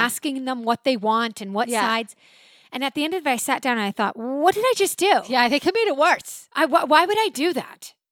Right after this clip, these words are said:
Speaker 1: She
Speaker 2: Yeah.
Speaker 1: didn't ask me to stand up and help her.
Speaker 2: Yeah, and she, she did command, like, this particular waitress, I forget her name. Do you remember her name?
Speaker 1: No, but we've had her before. She's quite, she's very good.
Speaker 2: Yeah. I like when the waitresses or waiters come in very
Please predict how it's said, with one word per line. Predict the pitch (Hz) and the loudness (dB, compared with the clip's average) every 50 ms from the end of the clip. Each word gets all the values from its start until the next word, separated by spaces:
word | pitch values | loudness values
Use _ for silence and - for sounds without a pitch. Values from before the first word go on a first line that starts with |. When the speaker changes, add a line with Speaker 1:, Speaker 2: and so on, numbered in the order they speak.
| _ - | _ -6
Speaker 1:
She | - | -4
Speaker 2:
Yeah. | 208 - | -2 -2
Speaker 1:
didn't | 285 339 359 370 330 - | 0 -2 -2 -4 -4 -4
ask | - 220 269 294 - - - | -2 -2 0 0 -2 -4 -4
me | 277 269 247 | -4 -4 -2
to | 214 208 190 208 - | -2 -2 -4 -6 -10
stand | - 190 220 190 180 170 | -10 -8 -6 -6 -6 -6
up | 165 160 - | -8 -8 -10
and | 156 151 | -12 -10
help | - 156 147 - | -10 -10 -10 -10
her. | - 156 202 269 294 _ | -10 -8 -8 -10 -8 _
Speaker 2:
Yeah, | - 240 214 208 196 - | 0 2 2 2 2 0
and | 233 233 226 | -2 -4 -4
she, | - - 277 269 269 240 | -6 -6 -6 -6 -8 -8
she | - - - 269 247 | -8 -8 -8 -8 -6
did | 226 240 240 214 - | -6 -6 -6 -8 -8
command, | - 240 254 226 208 185 180 185 190 | -4 -4 -2 -2 -2 -2 -2 -2 -4
like, | 202 202 185 | -6 -8 -6
this | - 220 208 - | -6 -8 -8 -8
particular | - 233 - 226 214 - 214 214 208 | -12 -12 -10 -10 -10 -10 -8 -8 -6
waitress, | 196 190 190 - 233 226 - | -6 -6 -6 -8 -10 -10 -8
I | 240 226 | -10 -10
forget | - 240 214 233 233 | -10 -8 -6 -6 -6
her | 208 214 | -6 -6
name. | 202 190 170 160 - - - _ _ _ | -8 -8 -10 -10 -12 -16 -18 _ _ _
Do | - 185 | -10 -8
you | 185 | -6
remember | 185 196 190 220 226 | -6 -6 -6 -6 -4
her | 247 233 | -4 -4
name? | 233 240 262 294 311 | -4 -4 -6 -8 -8
Speaker 1:
No, | 247 240 254 240 220 | -6 -4 -2 -2 -4
but | 214 214 | -4 -8
we've | - 233 - | -10 -10 -8
had | - 247 247 240 | -4 -4 -4 -2
her | 240 285 | -2 -2
before. | 269 269 - - 214 202 185 | -4 -4 -2 0 -2 -2 -2
She's | - 208 196 - | -2 -6 -10 -8
quite, | - - 220 214 202 - - | -4 0 0 0 0 -2 -6
she's | - - - 202 | -12 -14 -10 -4
very | 196 233 226 214 202 | -2 0 0 0 0
good. | 175 185 - - - - - | -2 -4 -6 -8 -12 -18 -16
Speaker 2:
Yeah. | - 247 208 160 _ _ _ _ _ _ _ _ - | -14 -12 -12 -12 _ _ _ _ _ _ _ _ -6
I | 262 262 | -4 -2
like | 285 285 - - | -2 -2 -2 -2
when | 302 302 | -2 0
the | 311 | 2
waitresses | 269 262 262 - - 254 - 277 269 - - - | 2 2 2 0 -4 -6 -6 -6 -6 -8 -6 -2
or | - 233 233 | 0 2 2
waiters | 226 233 226 233 226 220 208 - | 2 2 2 2 0 -2 -4 -6
come | - - 226 208 | -8 -8 -6 -6
in | 208 196 190 | -6 -6 -4
very | 185 208 196 196 196 185 | -2 0 0 0 -2 -4